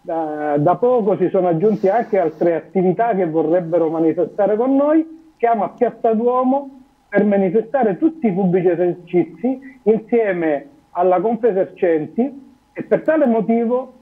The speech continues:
eh, diciamo, eh, vogliamo ri-, rivendicare il ruolo, eh, dei piccoli imprenditori.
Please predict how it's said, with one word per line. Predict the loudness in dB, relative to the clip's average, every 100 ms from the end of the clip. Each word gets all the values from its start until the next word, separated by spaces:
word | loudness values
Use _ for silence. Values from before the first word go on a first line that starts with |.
| _ _
eh, | -2 2 4 2 2 0 0 -2 -2 -2 -2
diciamo, | 0 2 2 0 -2 -2 -8 -20 _
eh, | 0 2 2
vogliamo | 2 2 0
ri-, | 2 0 0 0 0 2
rivendicare | 0 2 2 2 2 2 2
il | -2
ruolo, | -2 0 0 -2 -4 -10
eh, | -10 -8 -10
dei | -4 0 2
piccoli | 2 0 2 0
imprenditori. | 0 0 2 2 2 0 0 -2 -4 -8